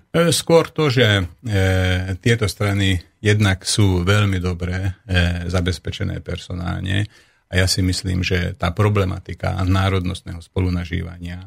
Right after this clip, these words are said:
už ďaleko nie je taká, e, nebezpečná,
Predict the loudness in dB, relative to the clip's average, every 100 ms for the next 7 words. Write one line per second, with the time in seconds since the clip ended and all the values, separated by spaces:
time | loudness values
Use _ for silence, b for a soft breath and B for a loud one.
0 | -20 _ _ 0 2 4 2 0 -4 -4
1 | -4 -6 -8 -10 -10 -10 -8 -10 -10 -4
2 | -2 2 2 2 -2 -8 -12 -12 -14